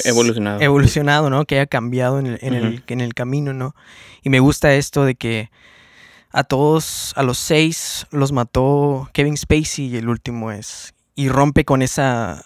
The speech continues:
Speaker 2: rompe con esa perfección, ¿no? De, de
Speaker 1: Sí.
Speaker 2: que mate al séptimo él, sino, y es al revés, ¿no? Que a él mismo lo matan y, y, y completa el cuadro este.
Speaker 1: Cambia un poco la estructura de los, de los, de los asesinatos, ¿no? Que se siente un poco que es como,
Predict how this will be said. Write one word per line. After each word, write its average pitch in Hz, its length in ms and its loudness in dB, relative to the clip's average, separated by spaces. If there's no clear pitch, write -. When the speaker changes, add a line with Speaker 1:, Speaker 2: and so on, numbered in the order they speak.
Speaker 2:
rompe 139 360 2
con 131 140 0
esa 147 140 -2
perfección, 123 720 -2
¿no? 127 160 -6
De, 104 280 -14
de 131 120 -8
Speaker 1:
Sí. 135 60 4
Speaker 2:
que 113 80 2
mate 123 280 0
al 131 140 0
séptimo 117 440 -6
él, 127 160 -4
sino, 120 220 -12
y 131 200 -6
es 123 160 -4
al 127 80 -2
revés, 131 260 -2
¿no? 123 120 -8
Que - 200 -14
a 123 140 -2
él 127 120 0
mismo 123 260 -4
lo 117 100 -6
matan 113 380 -8
y, 101 200 -14
y, 127 360 -12
y 135 300 -6
completa 135 460 -4
el 131 100 -4
cuadro 120 380 -2
este. 107 520 -12
Speaker 1:
Cambia 143 220 8
un 165 60 4
poco 165 200 6
la 165 80 8
estructura 123 520 2
de 127 80 6
los, 104 240 -2
de 104 120 -2
los, 98 720 -8
de 110 120 0
los 101 160 -4
asesinatos, 107 640 -4
¿no? 104 220 -4
Que 101 280 -4
se 101 140 -12
siente 107 260 0
un 117 80 0
poco 117 260 2
que 113 100 2
es 107 60 -4
como, 110 540 -2